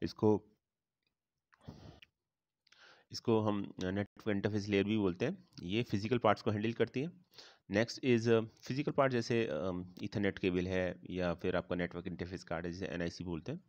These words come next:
तो ये फिजिकल पार्ट्स को हैंडल करती है आपको डेटा लिंक लेयर। इंटरनेट लेयर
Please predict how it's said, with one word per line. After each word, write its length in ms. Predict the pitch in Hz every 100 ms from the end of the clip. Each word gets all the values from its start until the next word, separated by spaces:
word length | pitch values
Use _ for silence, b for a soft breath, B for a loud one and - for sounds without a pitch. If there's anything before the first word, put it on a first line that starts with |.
| _ -
तो 60 |
ये 60 | 95
फिजिकल 360 | - 104 120
पार्ट्स 240 | 117 104 -
को 200 | 104 98
हैंडल 240 | 95 90
करती 300 | - 73 -
है 60 | 80
आपको 300 | - 156 - B B B B -
डेटा 180 | 95 92
लिंक 220 | 80 85
लेयर। 180 | 73 - _ B B B -
इंटरनेट 440 | 110 143 156 151
लेयर 320 | 139 139 151